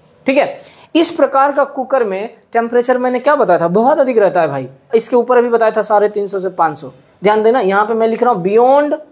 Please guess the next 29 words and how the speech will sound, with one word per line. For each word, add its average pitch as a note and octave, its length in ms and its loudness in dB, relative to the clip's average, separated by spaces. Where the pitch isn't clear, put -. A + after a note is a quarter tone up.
ढाई F3+ 180 0
सौ A3 120 2
डिग्री G3 260 0
सेल्सियस, D#3 500 -8
ये G#3 120 4
जो G#3+ 120 2
है G#3 60 4
आपका G#3 400 0
beyond B3+ 400 -2
ढाई G3 280 -2
सौ A3 120 -4
डिग्री G3+ 260 2
सेल्सियस G3+ 400 -2
है, B3+ 60 -4
इसको B3 200 -8
ध्यान G3+ 240 -2
रखिएगा, B3 340 -4
ये A3+ 180 0
ऑब्जेक्टिव F3 440 0
में D#3 140 -12
काम C3+ 220 -8
आएगा। C3 200 -20
दो F3+ 140 2
सौ G#3+ 120 0
पचास F#3+ 380 0
से F#3+ 100 2
ज़्यादा D3+ 340 0
रहता C#3+ 300 -4
है, B2+ 180 -12